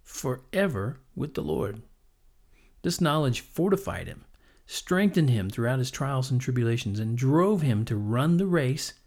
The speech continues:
to receive the prize. And Paul turned from persecuting the church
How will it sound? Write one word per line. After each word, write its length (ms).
to 100
receive 400
the 80
prize. 540
And 100
Paul 220
turned 260
from 160
persecuting 580
the 60
church 520